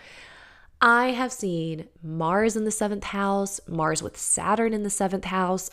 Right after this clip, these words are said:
I have seen Mars be the significant player in relationship,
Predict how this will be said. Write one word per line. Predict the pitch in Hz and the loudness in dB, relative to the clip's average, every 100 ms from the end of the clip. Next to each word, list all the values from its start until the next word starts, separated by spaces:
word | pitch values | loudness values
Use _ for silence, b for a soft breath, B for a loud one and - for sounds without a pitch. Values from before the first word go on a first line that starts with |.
| - | -2
I | 208 | 0
have | 233 240 | -2 -4
seen | - - 226 233 185 165 165 156 - _ - | -6 -8 -6 -4 -4 -4 -6 -14 -20 _ -6
Mars | 175 175 180 180 156 - - | 0 2 4 2 0 -2 -6
be | - 170 | -2 0
the | 160 | 2
significant | - - 170 170 175 226 262 254 - | 0 0 -2 -2 -4 0 0 0 -4
player | - 202 190 156 175 185 b b b b b b _ | -2 2 4 2 0 -4 b b b b b b _
in | 190 208 | 6 6
relationship, | 233 233 254 277 190 - 147 - | 6 4 2 0 -4 -4 -4 -6